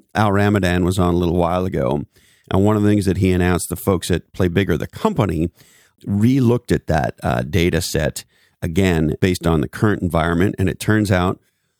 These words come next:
those economics hold true. So what am I sharing with you? One company takes two-thirds of the economics in every category, and it tends to be the company designing the category. In downtimes or times of slower to no growth,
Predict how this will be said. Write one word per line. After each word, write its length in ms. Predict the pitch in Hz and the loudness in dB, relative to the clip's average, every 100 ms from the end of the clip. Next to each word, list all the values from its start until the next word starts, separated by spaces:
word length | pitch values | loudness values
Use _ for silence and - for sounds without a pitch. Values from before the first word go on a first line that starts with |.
| _ _ | _ _
those 400 | 90 85 101 110 | -8 0 2 2
economics 480 | 107 98 98 92 87 | 2 2 2 2 0
hold 240 | - 73 - | -2 -6 -4
true. 300 | - - 53 _ _ _ - | -6 -6 -8 _ _ _ -6
So 160 | - | 0
what 100 | 101 | 2
am 100 | 110 | 2
I 60 | 107 | 0
sharing 320 | 95 - 50 | 0 -2 -2
with 180 | - 92 | -4 -6
you? 160 | - - _ _ | -10 -12 _ _
One 260 | 92 110 139 | 0 2 2
company 540 | 120 110 104 104 98 _ | 0 0 2 2 0 _
takes 240 | - 73 - | -4 -4 -4
two-thirds 460 | - 98 - 95 | -2 0 2 0
of 40 | 87 | 2
the 80 | 92 | 0
economics 560 | 82 80 67 62 - - | 0 -2 -2 -4 -6 -4
in 140 | 80 | -2
every 220 | 64 - 50 | -2 -4 -4
category, 480 | - 76 - 113 | -4 -2 0 0
and 80 | 110 | 0
it 100 | 107 | -2
tends 240 | - 123 - | 0 -2 0
to 100 | 95 | 0
be 140 | 98 | 2
the 80 | 92 | 0
company 400 | - 80 87 67 | -2 -2 -2 -2
designing 460 | - - 64 52 | -4 -6 -6 -6
the 40 | 53 | -10
category. 540 | - - 64 - - - _ _ _ _ _ _ _ - | -8 -8 -8 -10 -12 -14 _ _ _ _ _ _ _ -2
In 220 | 104 95 | 0 0
downtimes 880 | 139 165 208 196 104 - - - - | -2 0 0 0 -2 -4 -6 -8 -12
or 120 | - | -16
times 460 | - - 123 139 120 | -10 -2 2 2 2
of 120 | 98 | 0
slower 500 | - - 110 117 123 | -4 -2 2 2 2
to 80 | 104 | 2
no 240 | 92 98 101 | 2 2 2
growth, 540 | 95 104 165 - | 2 2 0 -4